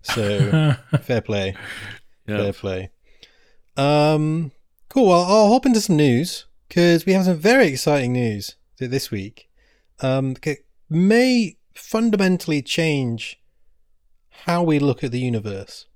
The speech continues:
Speaker 2: Is
Speaker 1: So,
Speaker 2: it a new lens?
Speaker 1: a little bit of, what, sorry?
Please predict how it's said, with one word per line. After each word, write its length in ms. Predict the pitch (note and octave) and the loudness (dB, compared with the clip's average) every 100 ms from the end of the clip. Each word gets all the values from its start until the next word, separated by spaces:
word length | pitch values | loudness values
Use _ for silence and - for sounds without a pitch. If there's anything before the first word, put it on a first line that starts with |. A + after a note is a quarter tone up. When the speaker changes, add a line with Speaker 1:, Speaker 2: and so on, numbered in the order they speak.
| _ _ _ _ _ _ _ | _ _ _ _ _ _ _
Speaker 2:
Is 140 | D#3+ C3 | -2 2
Speaker 1:
So, 40 | |
Speaker 2:
it 120 | D#3+ | 4
a 100 | D#3 D3+ | 6 4
new 60 | |
lens? 160 | C3+ C3+ | 2 2
Speaker 1:
a 40 | |
little 180 | G3 A3+ | 2 2
bit 180 | F#3 E3+ | 2 2
of, 340 | D#3+ C3+ - - _ _ _ _ _ _ _ _ _ | 2 0 -6 -20 _ _ _ _ _ _ _ _ _
what, 180 | C3+ B2 | -4 -2
sorry? 340 | - A2+ D3+ | 0 -2 -2